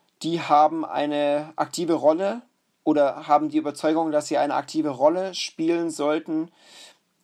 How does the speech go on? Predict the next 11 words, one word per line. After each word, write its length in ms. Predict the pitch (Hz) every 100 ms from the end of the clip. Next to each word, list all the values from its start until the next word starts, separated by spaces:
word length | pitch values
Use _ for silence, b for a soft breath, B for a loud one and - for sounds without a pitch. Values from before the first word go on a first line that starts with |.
| _ -
ähm, 380 | 139 143 143
wenn 120 | 135 147
es 100 | 143
darum 260 | 147 143
geht, 300 | 135 143 143
ihren 240 | 156 143 139
Kindern 380 | 156 147 147
soziale 400 | 147 139 139 135
Fähigkeiten 600 | - 147 180 - 165 165 170
zu 160 | 175
lehren. 580 | 160 156 165 165 170 170